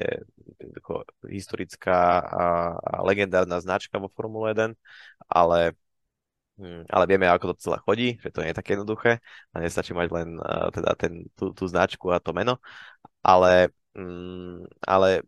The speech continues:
ja vnímam veľmi pozitívne Williams a, o-, a opäť na rozdiel od toho Alpinu, kde jednoducho je ten Bruno Famin, e, ktorý mi príde strašne tak,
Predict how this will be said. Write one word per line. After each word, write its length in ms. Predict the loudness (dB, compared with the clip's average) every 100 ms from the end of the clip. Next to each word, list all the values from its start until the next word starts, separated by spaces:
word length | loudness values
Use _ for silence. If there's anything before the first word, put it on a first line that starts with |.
| 2
ja 160 | 6 6
vnímam 400 | 4 0 2 4
veľmi 220 | 2 2
pozitívne 720 | -4 -6 -2 -2 0 2 2 2
Williams 480 | 2 4 2 -2 2
a, 440 | 4 6 6 4 2 _ _ -20 -20 _ _ _ -20 -20 -10
o-, 300 | -2 0 0 2
a 60 | 0 _
opäť 260 | -2 -2 -2 -14 -18 _ 0
na 160 | 4
rozdiel 260 | 4 4 2
od 120 | 2
toho 120 | 4 6
Alpinu, 440 | 6 4 -4 -6
kde 200 | -2 -2
jednoducho 240 | -2 -2 2
je 100 | 4
ten 180 | 4 2 0 _ _ _
Bruno 320 | -4 -2 0 2
Famin, 460 | 4 4 2 -2
e, 20 | -8 _ _ _ _ -2 -2
ktorý 260 | 0 0 0
mi 60 | -2
príde 640 | -2 0 4 4 4 2 -4 -12 -16 -16 -20 -20
strašne 560 | -4 0 0 0 -4 -4
tak, 180 | -12